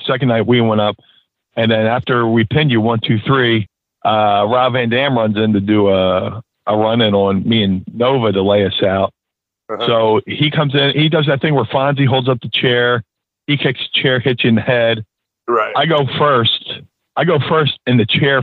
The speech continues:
Speaker 1: flies right over my head
Speaker 2: Ah.
Speaker 1: and misses me.
Speaker 2: <laughs>
Speaker 1: So I go,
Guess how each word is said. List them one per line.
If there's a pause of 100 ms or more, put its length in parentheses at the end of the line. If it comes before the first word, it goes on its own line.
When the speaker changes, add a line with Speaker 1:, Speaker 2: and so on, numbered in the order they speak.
(120)
Speaker 1:
flies
right
over
my
head (500)
Speaker 2:
Ah.
Speaker 1:
and
misses
me. (200)
Speaker 2:
<laughs> (760)
Speaker 1:
So
I
go,